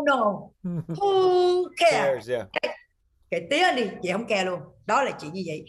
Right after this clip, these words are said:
Speaker 2: Dạ.
Speaker 1: Thành ra chị, chị thấy mình sống mà mình, mình cứ cảm thấy là, ô, mình ra ngoài mình ăn mặc đồ đẹp, mình mặc đồ sang, mình phải show cái kiểu mình giống như là mình là cái người giống như là, ờ, thượng lưu, cái bằng là gọi là sao ta?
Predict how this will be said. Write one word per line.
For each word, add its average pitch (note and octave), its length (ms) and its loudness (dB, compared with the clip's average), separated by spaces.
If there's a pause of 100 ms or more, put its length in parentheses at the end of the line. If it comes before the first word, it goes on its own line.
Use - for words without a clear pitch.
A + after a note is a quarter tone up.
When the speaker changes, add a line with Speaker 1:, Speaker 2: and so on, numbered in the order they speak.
(160)
Speaker 2:
Dạ. C3 140 2
Speaker 1:
Thành A3 80 -2
ra C4 140 2 (180)
chị, A#3 240 -10 (180)
chị G3+ 140 -6
thấy D#4+ 140 2
mình A#3+ 140 -4 (100)
sống D#4+ 160 0
mà D4 180 -2
mình, G3 240 -2 (960)
mình F#3+ 160 0
cứ G3 100 0
cảm A3 160 -4
thấy D4 120 2
là, B3+ 200 -2
ô, D4+ 300 4 (220)
mình E3+ 120 -6
ra B3 120 2
ngoài G3 220 -2
mình E3 100 -8
ăn A#3+ 160 -2
mặc E3 180 -4
đồ D#3 120 -6 (120)
đẹp, A#3+ 300 0 (300)
mình E3+ 100 -6
mặc F3 140 -6
đồ D#3+ 180 -4 (180)
sang, D#4 320 0 (300)
mình F3 200 -4
phải A#3 200 0
show C#4+ 400 4
cái D4 160 -6
kiểu A#3 120 -6
mình G#3+ 140 -4
giống B3+ 180 -4
như B3 120 2
là F3+ 160 0
mình E3+ 260 -6
là E3 120 -2
cái B3 160 -6
người F3 280 0
giống A#3+ 160 -2
như A#3 120 0
là, E3 360 -2 (320)
ờ, E3 560 0 (360)
thượng G3+ 300 2
lưu, C#4+ 340 2
cái C#4 80 -2
bằng F#3 200 -2
là F3 400 0
gọi F#3 180 0
là F#3+ 140 0
sao B3 160 -2
ta? B3+ 320 -2